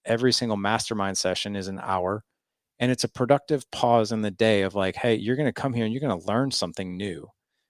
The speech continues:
whether it's crowdsourced wisdom from the guys who are on the call, whether it's what we're teaching in what we call our skills tactics every single month.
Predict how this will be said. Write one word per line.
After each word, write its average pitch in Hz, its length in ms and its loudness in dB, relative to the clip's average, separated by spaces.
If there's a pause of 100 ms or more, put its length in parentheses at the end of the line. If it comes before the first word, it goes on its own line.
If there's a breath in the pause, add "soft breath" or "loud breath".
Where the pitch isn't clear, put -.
(140)
whether 110 300 4
it's - 140 -2
crowdsourced 123 600 0
wisdom 113 380 0
from 120 180 -6
the 98 80 -4
guys 98 300 0
who 110 100 -4
are 104 80 0
on 101 80 -2
the 95 80 -8
call, 98 380 -2
whether 98 280 0
it's - 140 -6
what 104 140 -2
we're 95 120 -4
teaching 110 460 -4
in 98 160 -4
what 95 140 -4
we 95 80 -8
call - 220 -2
our 90 100 0
skills 92 400 -4
tactics - 640 -6
every 92 220 -6
single 92 280 -8
month. 90 280 -6